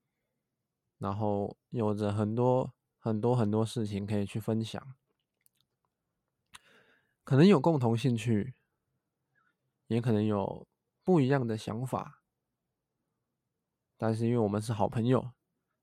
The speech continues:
所以都可以分享出来，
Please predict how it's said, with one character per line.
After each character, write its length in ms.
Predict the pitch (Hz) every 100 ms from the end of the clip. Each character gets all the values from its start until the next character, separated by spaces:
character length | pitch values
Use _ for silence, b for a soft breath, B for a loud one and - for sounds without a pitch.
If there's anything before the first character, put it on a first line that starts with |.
| _
所 220 | - 113
以 320 | 113 117 110 120 _ _ _ _ _ _ _ _ _ _ _ _ _ _ _ _ _
都 140 | 113
可 160 | 110 101
以 60 |
分 200 | 101 127
享 180 | 120 -
出 200 | - 135
来， 280 | 127 104 104